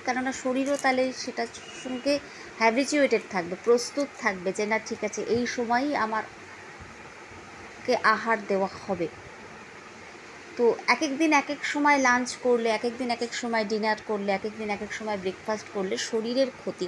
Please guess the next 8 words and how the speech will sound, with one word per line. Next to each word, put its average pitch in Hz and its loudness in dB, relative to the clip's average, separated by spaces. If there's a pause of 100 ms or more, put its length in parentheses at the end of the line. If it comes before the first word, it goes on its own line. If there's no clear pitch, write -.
(120)
হয়, 185 2
এমনটাই 185 -2
কিন্তু 180 -8
ডাক্তারবাবুরা 170 -4
বলেন। 151 -4 (580)
নির্দিষ্ট 262 2 (160)
সময় 220 0
ধরে 202 -2